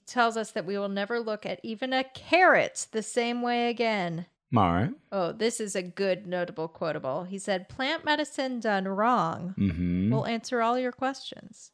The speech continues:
Speaker 2: But done right, it
Speaker 1: It
Speaker 2: will
Speaker 1: will
Speaker 2: make them
Speaker 1: el-,
Speaker 2: go away.
Speaker 1: it will eliminate your questions. Yeah.
Speaker 2: Booyah.
Speaker 1: Bam. So one of the first questions we should all ask ourselves during these ceremonies
Speaker 2: Mm-hmm.
Speaker 1: is, "Who am I? What have I become?"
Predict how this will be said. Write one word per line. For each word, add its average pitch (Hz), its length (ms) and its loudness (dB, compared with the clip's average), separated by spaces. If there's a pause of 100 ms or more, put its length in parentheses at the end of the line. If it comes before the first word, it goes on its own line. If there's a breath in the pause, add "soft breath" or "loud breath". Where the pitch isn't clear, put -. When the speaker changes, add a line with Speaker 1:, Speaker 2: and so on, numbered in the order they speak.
Speaker 2:
But 101 260 6
done 95 260 10
right, 104 560 6 (380)
it 107 60 4
Speaker 1:
It 107 80 6
Speaker 2:
will 92 120 4
Speaker 1:
will 82 80 6
Speaker 2:
make 85 300 4
them 98 220 6
Speaker 1:
el-, 92 40 2
Speaker 2:
go 95 220 8
away. 87 540 6
Speaker 1:
it - 140 -12
will 71 420 -12
eliminate 175 480 -10
your 233 140 -20
questions. - 640 -20
Yeah. 190 580 -4 (420)
Speaker 2:
Booyah. 80 540 8 (200)
Speaker 1:
Bam. 196 540 0 (220)
So 233 300 6
one 214 300 0
of 226 240 -2
the 214 300 2 (140)
first 220 360 0
questions 220 540 0
we 208 60 -2
should 196 180 -2
all 185 240 0
ask 190 340 0
ourselves 196 520 0
during 196 280 -4
these 196 160 -6
ceremonies 190 760 -4
Speaker 2:
Mm-hmm. 90 440 2 (100)
Speaker 1:
is, 185 360 -4 (180)
"Who 277 300 0
am 190 160 -2
I? 180 200 -4
What 196 200 -2
have 220 180 -6
I 208 120 0
become?" 196 720 -10